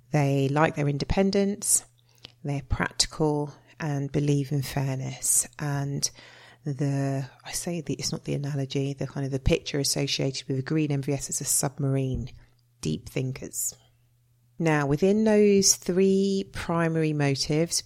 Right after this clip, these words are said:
people, blue, performance, red, green, process, we may be a, we are a mixture of all of them, but one will come out dominant. If you do not come out dominant in every area, you are a hub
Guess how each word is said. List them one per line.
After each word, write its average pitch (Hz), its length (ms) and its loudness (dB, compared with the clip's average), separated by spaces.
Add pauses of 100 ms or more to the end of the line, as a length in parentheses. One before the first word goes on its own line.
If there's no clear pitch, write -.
(140)
people, 180 680 2
blue, 156 360 4
performance, 147 920 0
red, 147 400 -2 (160)
green, 147 480 0 (100)
process, - 800 0 (420)
we 170 80 2
may 180 120 4
be 175 120 4
a, 175 180 2
we 185 240 8
are 208 200 8
a 202 40 4
mixture 180 360 2
of 165 100 2
all 156 160 6
of 139 120 0
them, 143 340 2
but 151 160 4
one 160 280 4
will 151 140 4
come 151 320 -2
out 143 320 0
dominant. 139 540 0 (120)
If 190 280 2 (280)
you 170 240 -4
do 175 220 2
not 180 160 0
come 139 220 -2
out 135 260 -2
dominant 139 400 2
in 147 180 -4
every 151 320 -4
area, 139 480 0 (360)
you 175 240 2
are 185 220 2
a 202 40 -8
hub - 340 -2